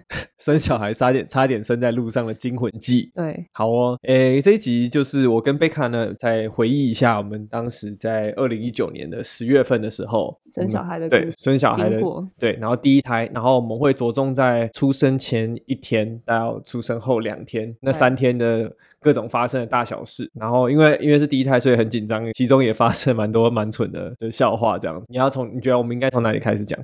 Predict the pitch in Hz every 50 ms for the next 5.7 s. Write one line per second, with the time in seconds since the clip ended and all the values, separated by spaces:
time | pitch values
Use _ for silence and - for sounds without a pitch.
0 | - - 113 120 123 120 113 113 117 120 123 120 92 101 113 110 113 202 - 185
1 | 175 170 170 170 170 170 165 175 175 - 175 165 165 170 180 - 185 180 185 180
2 | 175 - - 139 - 156 - - 156 160 156 - - 139 135 135 - - - -
3 | 160 160 - - 156 - - - - 110 - - - 110 - 127 123 113 110 117
4 | 110 110 110 113 110 - - - - - - 120 - 123 139 131 127 - - 123
5 | 113 107 107 107 - - - - 127 135 - 120 98